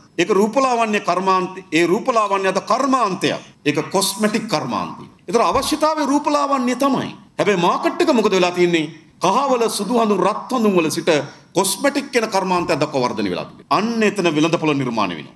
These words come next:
පාලකයන් සමත් වෙන්න ඕන අන්න ඒ වෙළඳපොළට අවශ්‍ය වෙන භාණ්ඩ නිෂ්පාදනය කරන්න. ඒක කරා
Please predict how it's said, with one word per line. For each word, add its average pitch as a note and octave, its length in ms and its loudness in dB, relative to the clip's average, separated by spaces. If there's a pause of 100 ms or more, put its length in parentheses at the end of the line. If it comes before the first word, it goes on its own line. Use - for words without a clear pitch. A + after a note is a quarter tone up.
(160)
පාලකයන් D#3+ 480 0
සමත් D3+ 320 0
වෙන්න D3 160 0
ඕන C#3+ 100 2 (160)
අන්න G3 320 0
ඒ F3 160 4
වෙළඳපොළට C3+ 880 0
අවශ්‍ය C#3 360 -2
වෙන B2+ 120 -2
භාණ්ඩ A#2+ 280 -2
නිෂ්පාදනය F2+ 480 -4
කරන්න. - 200 -20
ඒක D3 300 2
කරා G2+ 220 0